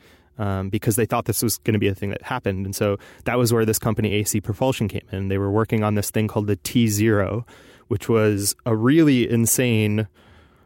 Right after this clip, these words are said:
um, electric car. Uh, it could go zero to sixty in four point nine seconds. Uh, they decided not to use lead acid batteries, which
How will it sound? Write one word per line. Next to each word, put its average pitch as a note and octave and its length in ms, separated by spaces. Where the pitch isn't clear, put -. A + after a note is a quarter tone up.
um, G2+ 680
electric A#2 540
car. C3 520
Uh, G#2 460
it B2+ 100
could B2 140
go A2+ 280
zero B2+ 260
to C3+ 40
sixty C3+ 320
in A#2+ 80
four B2 180
point B2 220
nine A#2 180
seconds. A#2 680
Uh, G#2 540
they A#2 380
decided B2 360
not B2 180
to B2+ 120
use A#2+ 160
lead A#2+ 180
acid A2+ 360
batteries, A#2+ 560
which - 280